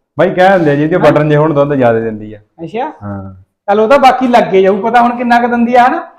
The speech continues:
Speaker 1: ਹਾਂ ਬਾਈ।
Speaker 2: ਆਪਣਾ ਨੰਬਰ ਬੋਲ ਦੇ ਬਾਈ।
Speaker 1: ਨੰਬਰ ਹੈਗਾ ਬਾਈ ਆਪਣਾ ਉਨਾਸੀ ਛਿਆਸੀ ਅਠਾਈ ਚੌਂਹਠ ਇਕਹੱਤਰ।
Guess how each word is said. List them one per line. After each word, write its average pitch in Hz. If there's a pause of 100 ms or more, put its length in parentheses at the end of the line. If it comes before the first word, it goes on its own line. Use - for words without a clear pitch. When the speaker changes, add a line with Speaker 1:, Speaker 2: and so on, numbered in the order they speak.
(140)
Speaker 1:
ਹਾਂ 117
ਬਾਈ। 98 (880)
Speaker 2:
ਆਪਣਾ 285
ਨੰਬਰ 311
ਬੋਲ 202
ਦੇ 156
ਬਾਈ। 151 (300)
Speaker 1:
ਨੰਬਰ 151
ਹੈਗਾ 175
ਬਾਈ 180
ਆਪਣਾ 180
ਉਨਾਸੀ 156
ਛਿਆਸੀ 143
ਅਠਾਈ 131
ਚੌਂਹਠ 139
ਇਕਹੱਤਰ। 123